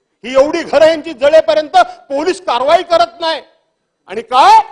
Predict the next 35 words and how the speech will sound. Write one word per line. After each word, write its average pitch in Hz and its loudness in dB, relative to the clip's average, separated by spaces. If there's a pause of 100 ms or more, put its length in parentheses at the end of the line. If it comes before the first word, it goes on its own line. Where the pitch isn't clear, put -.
(1120)
जरांगे 370 4
पाटलांच्या 359 0
त्या, 349 2
त्या 339 0
आंदोलनामध्ये 320 -2
पोलिसांना 320 -8
मार 294 -2
पडला, 277 -6
पोलिसांना 311 -8
मार 294 -6
पडला, 277 -8
पोलिसांना 311 -12
मार 285 -10
पडला. 247 -12 (760)
अरे, 240 -2 (460)
याला 214 -12
कव्हर 233 -6
फायर 247 -10
म्हणतात, 240 -14 (140)
कव्हर 226 -10
फायर. 190 -16 (600)
ही 185 -20
कव्हर 208 -12
फायर 220 -14
आहे. 202 -16 (680)
पोलिसांना 220 -16
मार 226 -14
पडला 214 -14
नसेल 233 -18
असं 233 -20
माझं 220 -16
म्हणणं 202 -18
नाही. 226 -12 (440)
पहिली 190 -16
सुरुवात 220 -10